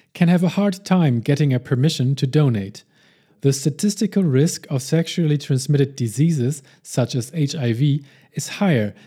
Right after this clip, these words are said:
and can sometimes only be measured months later, creating a chance to transmit these diseases to the donation recipients. This is a charged topic and people are protesting.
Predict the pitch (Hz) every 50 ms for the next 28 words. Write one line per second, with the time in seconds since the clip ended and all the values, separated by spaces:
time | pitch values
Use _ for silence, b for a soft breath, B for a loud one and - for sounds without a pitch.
0 | B B 127 120 - - 135 123 120 113 - - 156 165 185 180 180 156 147 143
1 | 143 147 - - 165 190 208 196 180 190 170 147 135 143 139 131 131 131 127 131
2 | - 123 123 147 180 196 196 - - - 156 156 165 160 - 113 101 104 b b
3 | b b b b b - - 143 139 147 156 - 156 135 117 - - - 151 143
4 | 151 180 190 180 - - 139 127 - - 139 131 131 135 151 190 226 - - 139
5 | 123 117 - - 120 107 98 110 113 104 120 147 156 - - - 151 131 123 120
6 | - 123 120 120 120 127 143 165 170 - - 160 147 156 156 - - 214 214 -
7 | 120 104 98 - 156 - - - b b b b b b b b b b b b
8 | b _ _ 123 120 180 190 196 175 180 156 - - - 160 156 160 175 165 -
9 | - - 165 - - 165 160 151 - 127 113 - - 143 117 - - - - 185
10 | 180 190 156 135 135 - - 160 147 135 135 - 107 95 - - - 101 95 95
11 | -